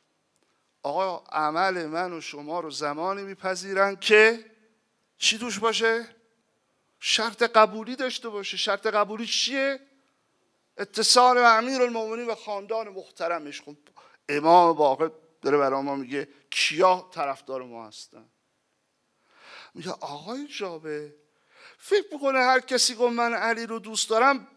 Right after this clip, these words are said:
برای تشیعش کافیه؟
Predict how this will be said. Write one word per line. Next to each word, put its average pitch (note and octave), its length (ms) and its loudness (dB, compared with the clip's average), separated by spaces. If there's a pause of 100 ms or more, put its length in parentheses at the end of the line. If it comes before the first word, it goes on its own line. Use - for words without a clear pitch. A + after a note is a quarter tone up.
(320)
برای A3 500 10
تشیعش A3+ 840 6
کافیه؟ C#4+ 640 0